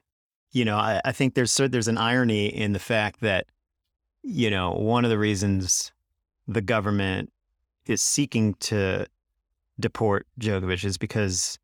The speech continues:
he's giving life to anti-vax ideas, right? Like,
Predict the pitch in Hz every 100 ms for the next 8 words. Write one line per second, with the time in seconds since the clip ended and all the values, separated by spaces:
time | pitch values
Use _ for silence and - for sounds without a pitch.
0 | _ _ _ _ - 135 123 - - 123
1 | 120 107 110 113 110 - - 107 95 92
2 | 92 127 117 117 107 95 101 101 98 -
3 | - 110 95 101 92 90 95 - 95 95
4 | 95 98 90 -